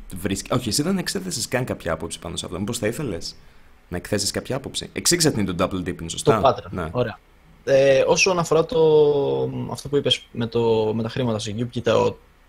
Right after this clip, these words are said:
Speaker 2: το επαγγελματικό επίπεδο. Δυστυχώς ή ευτυχώς, στην Ελλάδα το επαγγελματικό επίπεδο στο YouTube δεν είναι τόσο προχωρημένο όσο σε άλλες χώρες.
Speaker 1: Συμφωνώ.
Speaker 2: Ναι. Οπότε, τα βάζεις κάτω σε ένα σημείο, σαν, αν θες δηλαδή να ακολουθήσεις το YouTube,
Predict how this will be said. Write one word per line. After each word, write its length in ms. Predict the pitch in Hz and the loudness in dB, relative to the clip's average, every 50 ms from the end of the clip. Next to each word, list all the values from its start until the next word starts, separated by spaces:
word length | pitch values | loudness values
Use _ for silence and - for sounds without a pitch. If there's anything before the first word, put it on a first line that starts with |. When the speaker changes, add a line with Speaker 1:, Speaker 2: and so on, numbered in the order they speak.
| _ _ _ | _ _ _
Speaker 2:
το 80 | - 110 | -4 -4
επαγγελματικό 560 | - - 107 110 110 113 110 - - - 127 | 0 0 0 0 0 0 -2 -4 2 4 4
επίπεδο. 400 | 117 117 117 104 98 80 76 - - _ _ _ _ _ _ _ _ _ _ _ _ _ _ _ _ _ _ _ _ _ _ _ _ _ _ _ _ _ _ _ _ _ | 4 4 2 0 -2 -4 -4 -10 -16 _ _ _ _ _ _ _ _ _ _ _ _ _ _ _ _ _ _ _ _ _ _ _ _ _ _ _ _ _ _ _ _ _
Δυστυχώς 680 | - 143 147 165 - - - - 180 185 180 - - - | -4 2 2 2 2 2 0 4 4 4 4 4 -2 -2
ή 80 | - 147 | 0 0
ευτυχώς, 600 | 160 - - - - 135 143 151 151 - - - - | 0 0 -2 -2 2 4 4 4 4 0 -6 -8 -8
στην 220 | - - - 131 | -8 -4 -2 0
Ελλάδα 460 | 120 113 120 123 131 131 131 127 - - _ _ _ _ | 2 4 4 4 4 4 2 2 0 -4 _ _ _ _
το 160 | - 120 117 | 0 2 4
επαγγελματικό 540 | 113 113 - 113 110 113 113 110 107 - 127 | 4 4 2 0 0 2 0 -2 -2 0 0
επίπεδο 260 | 127 127 123 131 127 | 0 0 0 -2 -2
στο 160 | 120 - 120 110 101 - | -2 -2 -4 -4 -4 -4
YouTube 140 | - 135 127 123 | -4 -4 -4 -4
δεν 440 | - 123 117 113 117 131 139 139 135 | -6 -6 -4 0 2 4 4 4 4
είναι 180 | 139 135 131 120 | 2 2 0 0
τόσο 340 | - - 117 117 - 123 - | 0 0 0 0 0 -2 -2
προχωρημένο 680 | 113 110 - 113 104 104 104 107 110 117 120 117 113 113 | -4 -4 0 0 0 2 2 0 0 0 2 2 2 0
όσο 180 | 117 - 123 117 | 0 -2 -4 -2
σε 160 | - 117 113 | 0 2 2
άλλες 240 | 113 113 117 110 - | 4 4 2 2 0
χώρες. 420 | - 117 110 104 98 - - - _ - - _ _ _ - _ _ _ _ _ _ _ - | 0 0 0 0 0 -4 -8 -14 _ -20 -20 _ _ _ -20 _ _ _ _ _ _ _ -8
Speaker 1:
Συμφωνώ. 580 | - - - 101 98 - 98 92 87 78 78 78 - - _ _ _ _ _ _ _ _ _ _ - - | -6 -4 -4 -4 -4 -6 -6 -6 -6 -6 -8 -12 -16 -20 _ _ _ _ _ _ _ _ _ _ -14 -8
Speaker 2:
Ναι. 240 | 117 110 98 85 - _ _ - - - - _ _ | -6 -6 -6 -6 -10 _ _ -20 -20 -20 -20 _ _
Οπότε, 580 | _ - 139 - 175 170 165 151 131 110 - - - - - - - - - - - - - | _ -4 2 4 4 6 8 8 6 6 6 0 -10 -12 -12 -12 -12 -20 -20 -20 -20 -8 -2
τα 100 | - 143 | -2 6
βάζεις 280 | 147 180 185 175 - | 8 8 8 8 6
κάτω 220 | - - 170 156 151 | 6 6 4 4 4
σε 120 | - - | 0 0
ένα 80 | 139 127 | 0 0
σημείο, 260 | - 117 113 113 113 | 0 0 0 0 0
σαν, 280 | 110 - 147 151 151 - | 0 2 0 0 0 0
αν 160 | - 139 143 139 | -2 -2 -2 0
θες 160 | - 143 135 | -2 -4 0
δηλαδή 180 | 127 120 120 | 0 0 0
να 80 | 127 127 | 0 -2
ακολουθήσεις 380 | 123 123 120 113 123 127 120 - | -2 -2 -2 -2 -2 -4 -4 -4
το 160 | 117 107 104 | -6 -6 -4
YouTube, 200 | 117 110 107 98 | -6 -6 -6 -8